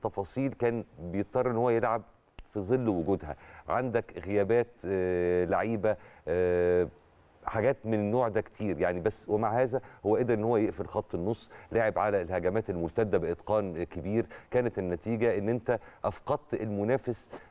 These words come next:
جزء كبير من هجماته وحولتها وبقوه له-، لهجمات ليك انت، وده طبعا اترجم لنتيجه المباراه اللي انتهت في النهايه بنتيجه اتنين واحد بتسجيل طاهر وحسام حسن لهدفين. حلو جدا بالمناسبه كمان ان انت ترجع، آه، تكسب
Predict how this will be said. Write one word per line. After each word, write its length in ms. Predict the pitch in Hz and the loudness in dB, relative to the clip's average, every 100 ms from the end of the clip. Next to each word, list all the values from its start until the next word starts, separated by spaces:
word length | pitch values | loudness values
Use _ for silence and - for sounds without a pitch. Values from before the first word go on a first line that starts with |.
| _ - | _ -10
جزء 400 | 95 151 175 - | 0 2 2 -4
كبير 300 | 98 87 147 | -6 0 2
من 180 | 113 104 | 2 2
هجماته 460 | 101 95 117 135 107 | 2 2 2 2 0
وحولتها 520 | - 98 95 - 127 | 2 2 2 2 2
وبقوه 600 | 113 110 98 120 123 101 | 2 0 -2 0 2 2
له-، 360 | 87 87 87 87 | 2 0 -2 -2
لهجمات 520 | 90 87 92 113 - | -2 0 0 -2 -4
ليك 160 | 117 | -4
انت، 280 | 127 120 117 - - - | -2 -2 -4 -4 -8 -2
وده 120 | 95 | -2
طبعا 340 | 117 110 82 | 0 0 -2
اترجم 440 | 87 113 107 104 92 | -2 -2 0 0 0
لنتيجه 420 | 95 87 110 101 | 0 0 -2 -2
المباراه 440 | 90 87 87 101 95 | -2 0 2 2 0
اللي 160 | 85 | -2
انتهت 300 | 80 104 98 - | -2 -2 -2 -4
في 200 | 95 92 | -6 -4
النهايه 320 | 87 82 95 95 | -4 0 2 2
بنتيجه 340 | 80 78 87 | 0 -4 -6
اتنين 300 | 80 - 95 | -8 -4 0
واحد 280 | 104 107 110 - - - | 0 -2 -6 -8 -18 -8
بتسجيل 380 | 95 92 80 110 | -2 -2 0 -2
طاهر 380 | - 104 104 92 | 2 0 2 0
وحسام 520 | 90 98 85 101 92 | 0 -2 -2 -4 -4
حسن 340 | 101 104 104 85 - - | -4 -2 -4 -4 -12 -8
لهدفين. 500 | 92 98 87 90 85 | -2 0 0 -2 -2
حلو 280 | - 160 151 | -2 -2 0
جدا 260 | 120 139 120 | 0 0 0
بالمناسبه 540 | 104 98 101 117 98 | 0 0 0 0 -2
كمان 320 | 101 98 101 - - - 90 | -4 -2 -2 -4 -12 -8 -2
ان 100 | 131 | 0
انت 160 | 143 | 0
ترجع، 420 | 120 151 143 120 - - _ - | 0 0 0 -2 -4 -16 _ -12
آه، 200 | - 92 | -10 -8
تكسب 400 | 151 - - 120 | -6 -6 -4 -4